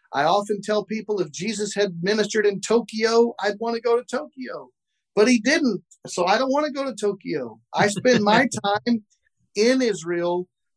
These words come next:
Speaker 1: learning about my Bible, who points me to my Redeemer, was a Jewish man who lived a Jewish life. I believe he is God in the flesh, but lived a Jewish life. And we ought to study this and learn this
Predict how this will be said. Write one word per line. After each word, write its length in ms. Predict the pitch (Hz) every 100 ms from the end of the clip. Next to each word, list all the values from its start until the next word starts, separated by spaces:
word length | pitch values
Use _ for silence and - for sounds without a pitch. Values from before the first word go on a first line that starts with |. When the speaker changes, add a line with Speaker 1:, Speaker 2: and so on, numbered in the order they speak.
| -
Speaker 1:
learning 540 | 127 156 208 247 240
about 420 | 220 160 170 175
my 320 | 175 160 180 233
Bible, 580 | 196 175 156 139 135 151 _ _ _ _ _ _ _ _ _ _ _
who 60 | 180
points 380 | - 190 202 185
me 120 | 180
to 180 | - 160
my 480 | 143 160 214 247 240 - _ _ _ _
Redeemer, 720 | 190 208 156 151 135 131 151 _ _ _ _ _ _ _ -
was 200 | 156 151
a 140 | 147
Jewish 460 | 131 156 196 233 190
man 280 | 185 185 175
who 120 | 151
lived 240 | 147 143
a 120 | 135 123
Jewish 420 | 123 175 202 -
life. 220 | 151 151
I 120 | 123 127
believe 280 | 123 135 156
he 120 | 180 180
is 140 | -
God 320 | - 156 190
in 120 | 190
the 140 | 202 202
flesh, 420 | - 139 143 - - _ _ _
but 180 | 135 127
lived 340 | 147 185 214
a 140 | 220 202
Jewish 440 | 151 180 196 185
life. 340 | 123 117 131 131 _
And 240 | 139 135 131
we 180 | 170 196
ought 240 | 180 214 _
to 260 | - 196 180
study 600 | 180 - - 220 240 240 190
this 260 | 175 170
and 220 | - 160
learn 360 | 170 214 294 254
this 280 | 139 151 156